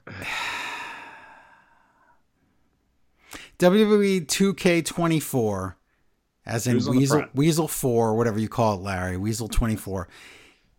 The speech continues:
Speaker 1: is gonna be forty years of WrestleMania themed.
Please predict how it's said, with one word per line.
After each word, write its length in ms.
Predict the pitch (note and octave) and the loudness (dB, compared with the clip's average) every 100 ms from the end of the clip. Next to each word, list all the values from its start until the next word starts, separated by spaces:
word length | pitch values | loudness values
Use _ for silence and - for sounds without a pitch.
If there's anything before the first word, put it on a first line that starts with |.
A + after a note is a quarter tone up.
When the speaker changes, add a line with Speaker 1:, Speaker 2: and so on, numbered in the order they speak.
| _ | _
Speaker 1:
is 180 | E3+ D3 | 0 4
gonna 200 | C3+ E3+ | 4 4
be 140 | C#3+ C3+ | 4 2
forty 480 | - - F3+ G#3+ | -2 4 6 6
years 520 | A#3+ F3+ F3+ F#3+ F#3 D#3 | 4 4 6 6 6 4
of 120 | B2+ | 2
WrestleMania 800 | C#3+ D3+ D#3+ D3 C#3+ C#3+ C#3+ B2+ | 2 2 2 4 6 6 6 4
themed. 760 | - C3 A#2 F#2+ E2+ F2+ F2+ | 2 0 2 0 -8 -12 -14